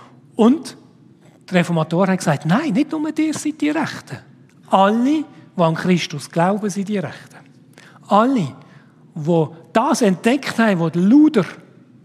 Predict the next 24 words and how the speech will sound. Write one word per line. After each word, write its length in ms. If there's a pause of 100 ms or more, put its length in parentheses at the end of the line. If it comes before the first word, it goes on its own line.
der 80
Martin 440
Luther, 340
hat 120
Luther 300
geheissen. 520 (840)
Nicht, 260
nicht 120
das 160
Luder, 360
sondern 340
Luther. 320 (1080)
Und 380 (400)
der 60
Martin 460
Luther 280
hat 100
gesagt, 460 (680)
"Ich 260
habe 240
entdeckt, 580
dass 180
Christus 640
neu 460